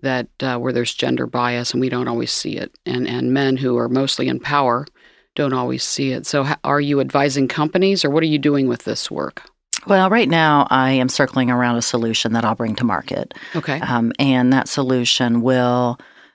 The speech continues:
Speaker 2: um, have to be driven in large part through corporations, right?
Speaker 1: Mm-hmm.
Speaker 2: That's where the opportunities <laughs> are, and,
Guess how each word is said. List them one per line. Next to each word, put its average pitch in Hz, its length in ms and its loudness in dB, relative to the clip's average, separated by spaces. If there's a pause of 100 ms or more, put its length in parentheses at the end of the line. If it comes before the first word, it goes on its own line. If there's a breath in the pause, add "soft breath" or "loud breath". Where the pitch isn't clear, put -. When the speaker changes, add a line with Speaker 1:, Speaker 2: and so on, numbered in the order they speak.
Speaker 2:
um, 143 180 0
have - 240 0
to 143 80 -2
be 139 100 2
driven 120 600 0
in 123 260 2
large 143 300 2
part - 220 -2
through 123 340 0
corporations, - 720 -4
right? 117 120 0
Speaker 1:
Mm-hmm. - 80 0
Speaker 2:
That's 123 240 -2
where 113 360 -2
the 117 140 -2
opportunities 147 720 0
<laughs> - 20 -10
are, 120 400 4
and, 113 440 -2